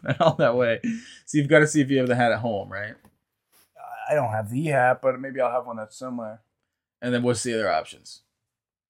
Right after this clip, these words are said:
Speaker 2: That's pretty much it. I could be, if you lend me the Michael Myers outfit,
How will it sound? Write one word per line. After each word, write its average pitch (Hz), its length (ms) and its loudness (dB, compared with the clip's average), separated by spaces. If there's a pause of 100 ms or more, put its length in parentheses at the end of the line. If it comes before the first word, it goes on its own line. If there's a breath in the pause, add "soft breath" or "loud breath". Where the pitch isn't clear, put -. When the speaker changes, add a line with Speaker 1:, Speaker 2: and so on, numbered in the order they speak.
(160)
Speaker 2:
That's 104 180 -8
pretty 95 180 -12
much 92 200 -14
it. 98 80 -8
I 98 100 -6
could 98 160 -10
be, 104 240 -8
if 113 160 -12
you 117 260 -2
lend 117 300 2
me 113 120 -2
the 110 100 -4
Michael 107 340 -2
Myers 107 380 -2
outfit, 95 520 -6